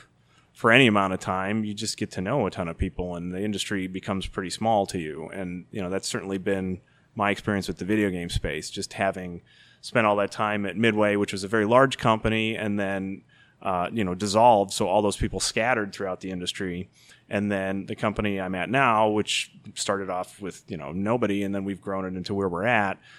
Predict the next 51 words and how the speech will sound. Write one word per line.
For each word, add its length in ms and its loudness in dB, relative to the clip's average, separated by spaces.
Um, 460 2
just 420 4
going 240 4
to 80 4
those 120 0
industry 380 0
events 560 2
multiple 480 2
times 320 0
a 80 -4
year 380 -2
and 260 -2
knowing 360 2
all 180 2
the 60 -2
people 300 -2
that 120 0
I've 100 0
known 380 0
from 200 -6
that, 260 -6
it 140 6
all 120 12
just 180 2
becomes 380 0
this 120 -2
small 460 2
group. 440 2
But 220 2
people 320 8
have 440 2
kind 120 2
of 260 -2
grown 380 6
through 160 4
the 100 6
industry 360 4
the 80 2
way 140 2
I 120 2
have. 380 -6
You 60 -6
know, 100 -2
I 160 -2
kinda 320 -4
entered 240 0
the 80 0
industry 320 0
in 80 0
two 160 -4
thousand. 580 2